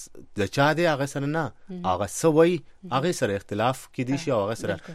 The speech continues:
Speaker 1: ما سره ذاتیات زما خو اوریدونکو سره نشته. نه
Speaker 2: مهم.
Speaker 1: هغې ما سره څه
Speaker 2: مهم.
Speaker 1: ذاتیات شته.
Speaker 2: مهم.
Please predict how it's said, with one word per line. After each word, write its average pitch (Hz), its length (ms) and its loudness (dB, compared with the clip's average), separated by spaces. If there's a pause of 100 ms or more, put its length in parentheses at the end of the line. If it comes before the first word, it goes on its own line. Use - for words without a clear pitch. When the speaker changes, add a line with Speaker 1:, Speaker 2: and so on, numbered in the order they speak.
(100)
Speaker 1:
ما 139 180 0
سره 123 200 -2
ذاتیات 113 520 0
زما 120 200 -2
خو 120 120 -4
اوریدونکو 113 440 -4
سره 123 160 -8
نشته. 135 340 -8
نه 113 140 0
Speaker 2:
مهم. 131 260 0
Speaker 1:
هغې 135 140 -4
ما 143 140 -2
سره - 160 -8
څه - 100 -12
Speaker 2:
مهم. 90 80 -8
Speaker 1:
ذاتیات 92 440 -6
شته. - 180 -14
Speaker 2:
مهم. 95 280 -12